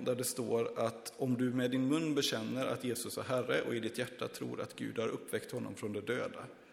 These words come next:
skall du bli räddad. Då, då finns det, står det två saker som är ganska häftiga här. Det står att Jesus är Herre, och så står det att Gud har uppväckt honom från de döda. Här så talar vi om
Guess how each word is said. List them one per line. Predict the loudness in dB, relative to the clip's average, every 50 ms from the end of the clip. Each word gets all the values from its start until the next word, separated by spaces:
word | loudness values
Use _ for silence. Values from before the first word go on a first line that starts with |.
| -12 -6
skall | -6 -2 0 0 0 0 0 -2 -6
du | -8
bli | -8 -8 -6 0
räddad. | 2 2 2 2 0 -2 -2 0 0 0 -2 -6 -10 -12 -14 -16 -20 -20 -20 -20 -20 -20 -20 -20 -20 -20 -20 -20 -20 -20 -20 -20 -20 -20 -20 _ _ _ _ _ _ _
Då, | 2 6 8 8 8 8 6 4 2 -2 -8 -12 -14 -16 -18 -20 -20 -20 -20 -6 -4
då | -2 0
finns | 2 2 2 2
det, | 2 -2 -2 -2
står | 0 2 4 4 4 4
det | 2 0
två | -2 0 0 0 2
saker | 4 2 2 2 0 -2 -4
som | -4 -4 -2
är | -2
ganska | -4 -4 -6 -6 -6
häftiga | -6 -6 -6 -8 -8 -4 -2 -2 -2
här. | -2 -2 -6 -10 -12 -12 -12 -14 -14 -16 -6
Det | -2 -2 0
står | 2 2 4 4 4
att | 2 0 -4 -8 -12 -14 -12
Jesus | -4 -2 -2 -2 -2 -2 -4 -6 -8 -8 -10 -10 -10 -10 -12 -12
är | -12 -10
Herre, | -6 -4 -2 -2 -4 -6 -8 -8 -10 -10 -10 -12 -20 -20 -20 -20 _ _ _
och | -6 -4 -4
så | -4 -4
står | -4 -4 -4 -2 -2
det | -4 -6 -6
att | -8 -8 -10 -10 -12 -6
Gud | -4 -2 -2 -2 -4 -8 -10 -10 -10 -10
har | -8 -8 -8 -8
uppväckt | -8 -8 -10 -10 -14 -16 -12 -10 -10 -10 -12 -14 -16 -14
honom | -6 -4 -2 -2 -2 -4 -6 -8 -12 -14 -14 -14
från | -12 -12 -12 -10
de | -12 -10 -8 -6
döda. | -4 -4 -4 -6 -6 -10 -12 -14 -14 -18 -20 -20 -20 _ _ _ -20 -20 -20 -20 -20 -20 -20 -20 -8 0
Här | 4 6 6 6 6
så | 4 0 -2
talar | 0 2 4 6 6 6 6 4
vi | 4 2 2
om | 2 2 2 2 0 -2 -2